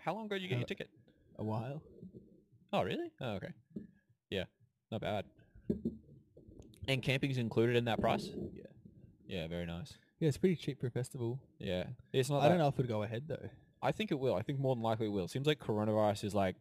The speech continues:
Speaker 1: kinda gonna be, like, become a little bit more tame by November, and things are gonna be pretty warm by then also, but, like, it's just whether or not, like, I guess no one from any other state will be able to come. Like, it depends if other states will, like, unlock their borders and, like, people will be able to come.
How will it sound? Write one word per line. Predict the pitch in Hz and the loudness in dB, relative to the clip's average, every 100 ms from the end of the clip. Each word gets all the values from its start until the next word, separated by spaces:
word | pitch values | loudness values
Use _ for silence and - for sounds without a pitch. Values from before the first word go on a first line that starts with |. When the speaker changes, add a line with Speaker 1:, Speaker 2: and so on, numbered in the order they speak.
| - _ _ - | -12 _ _ -2
Speaker 1:
kinda | 113 117 113 | 0 2 2
gonna | 104 | 2
be, | 98 95 | 0 0
like, | 95 90 - | -2 -4 -6
become | 110 110 | -2 0
a | |
little | 110 104 | 2 0
bit | 101 | 0
more | 104 | 0
tame | - 110 107 | 0 0 2
by | 101 | 2
November, | 98 95 98 92 | 2 2 0 0
and | 82 87 | -2 -2
things | 117 | -2
are | 117 | 0
gonna | 117 | -2
be | 98 | 0
pretty | 120 107 | 0 0
warm | 90 95 101 | 0 0 2
by | 95 | 2
then | 87 90 | 0 -2
also, | 87 95 - 78 | -2 -2 -2 -4
but, | 69 82 | -2 -2
like, | 90 - _ _ - - - - _ _ - | -4 -8 _ _ -20 -20 -20 -20 _ _ 0
it's | 160 | 2
just | 156 | 6
whether | 160 151 | 8 10
or | |
not, | 131 123 | 8 6
like, | 123 117 - - - - - - | 4 4 -4 -16 -20 -18 0 6
I | |
guess | 180 160 | 6 6
no | 131 131 | 8 10
one | 151 131 | 10 4
from | - | 2
any | 120 123 | 4 4
other | 104 | 2
state | 107 117 113 | 0 0 0
will | 104 | 2
be | 110 | 2
able | 104 | 2
to | - | 0
come. | 117 95 | -2 0
Like, | 90 92 | -2 -2
it | 101 | 2
depends | 120 120 | 4 4
if | 117 | 2
other | 104 110 | 2 0
states | - 104 107 107 | 2 2 2 0
will, | 98 | 0
like, | 92 - | 0 -2
unlock | 104 107 - | -2 -2 0
their | 98 | 0
borders | 92 104 90 156 | 2 2 0 -2
and, | 92 | -4
like, | 87 - | -4 -2
people | 107 101 | 0 2
will | |
be | 98 | 2
able | 92 | 0
to | |
come. | - 104 78 | 0 -4 -4